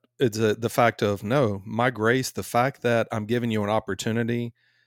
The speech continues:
to have salvation due to, with faith in my son," that, like you said, there's no time frame. You just, it's about you perfecting that. That's my help. That, that's me giving you what you need. So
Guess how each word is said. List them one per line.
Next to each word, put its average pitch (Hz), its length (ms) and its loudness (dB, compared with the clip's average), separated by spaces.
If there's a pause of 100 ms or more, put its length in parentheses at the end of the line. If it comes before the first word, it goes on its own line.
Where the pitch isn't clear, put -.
(220)
to 117 100 0
have 117 200 6
salvation 113 840 0
due 120 160 0
to, 104 340 -2 (320)
with 113 260 0
faith 120 280 0
in 107 80 -2
my 101 140 0
son," 117 400 0 (720)
that, 110 200 -2
like 113 200 2
you 110 80 0
said, 113 220 2
there's 110 180 0
no 101 140 -2
time 113 300 0
frame. 120 360 -2
You 104 80 -4
just, 104 460 0
it's 113 140 -6
about 107 240 0
you 113 120 2
perfecting 127 680 -4 (540)
that. 101 200 0 (640)
That's 113 260 0
my 107 140 2
help. - 360 -2 (100)
That, 104 220 -2
that's 120 240 2
me 113 320 0 (100)
giving 120 240 2
you 110 100 -2
what 110 220 -2
you 110 60 -2
need. 120 320 0
So 104 320 -2